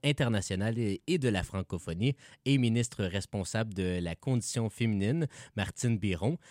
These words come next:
a visité le Centre d'expertise en agression sexuelle Marie-Vincent à Montréal. Des manifestations se sont également produites dans les grandes villes d'Europe,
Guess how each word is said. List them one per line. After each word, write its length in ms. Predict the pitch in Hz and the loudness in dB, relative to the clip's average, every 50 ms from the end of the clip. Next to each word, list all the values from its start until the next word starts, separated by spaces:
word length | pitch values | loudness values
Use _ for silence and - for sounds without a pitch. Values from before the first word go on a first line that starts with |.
| - - - | -20 -12 -6
a 200 | 107 101 98 98 | -4 -2 -2 -2
visité 560 | 92 107 151 165 147 120 - - - 127 123 113 | -2 -2 -4 -2 -2 -4 -4 -4 -2 -2 -2 -2
le 120 | 92 85 | -2 -4
Centre 480 | - - - 101 113 110 - - 101 90 | -4 -4 -2 -2 -2 -2 -2 -4 -4 -4
d'expertise 760 | 85 110 113 - - - 104 87 - - - 147 156 143 | -2 -2 -4 -4 -4 -4 -4 -6 -6 -6 -4 -4 -2 -2
en 140 | 123 92 85 | 0 0 0
agression 520 | 85 85 82 92 85 85 - - 104 101 98 | -2 -2 -2 -2 -4 -4 -4 -4 -4 -4 -4
sexuelle 680 | - - 104 - - - - 104 110 123 131 127 127 - - | -4 -6 -6 -6 -6 -4 -2 0 0 2 2 0 0 -2 -2
Marie-Vincent 800 | 113 104 98 95 - 123 104 90 90 85 82 - - 113 123 - _ - | 0 0 0 2 0 0 0 0 0 -2 -2 -2 -2 -2 -2 -2 _ 2
à 100 | 117 120 | 2 4
Montréal. 520 | 117 110 95 95 98 95 95 90 87 85 82 - - - - - - - _ | 6 4 4 4 4 4 4 4 2 0 -2 -6 -12 -20 -20 -20 -20 -10 _
Des 100 | - 95 | -2 0
manifestations 800 | 90 87 90 92 - - 98 92 - - 104 95 90 - 117 113 | 0 2 0 0 0 0 -2 -2 0 0 -2 -2 0 2 2 2
se 100 | 110 101 | 2 2
sont 160 | 95 - 98 95 | 0 0 0 0
également 380 | 98 92 92 87 95 101 104 | 2 2 2 2 2 2 2
produites 640 | - - - 104 98 82 - 92 117 113 - - 107 | 0 0 0 0 0 0 0 -2 -2 -2 -2 -2 -2
dans 320 | 95 87 80 90 90 87 | 0 0 0 0 0 0
les 200 | 87 85 85 87 | 0 0 0 -2
grandes 380 | 90 - 104 - 107 117 120 107 | 0 -2 0 2 4 4 4 4
villes 320 | 90 95 110 120 123 104 | 2 2 2 2 2 2
d'Europe, 500 | 92 113 117 117 110 - 113 123 - - | 2 2 4 4 4 4 2 2 0 -2